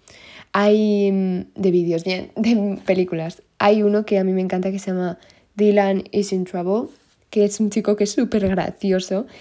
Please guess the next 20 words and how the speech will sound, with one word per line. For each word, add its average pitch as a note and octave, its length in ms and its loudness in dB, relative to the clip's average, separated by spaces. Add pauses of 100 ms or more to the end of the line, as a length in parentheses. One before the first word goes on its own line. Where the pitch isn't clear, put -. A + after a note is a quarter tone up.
(140)
y A3+ 160 4
hace G3+ 200 2
comentarios F3+ 640 -2
sobre F3 240 -4
películas. E3 640 -8 (1120)
Y G3 200 0
a F3 100 -2
mí F3 240 -2
me F3+ 120 0
encanta E3+ 480 -8 (200)
y F#3 240 0
me F3+ 380 -2
pasaba F#3 380 -4
la E3+ 100 0
tarde E3 240 -4
viendo E3 240 -4
sus E3+ 200 -10
vídeos. E3+ 420 -4 (920)
Bueno, F3 320 -2 (1080)
entonces, F#3 640 -2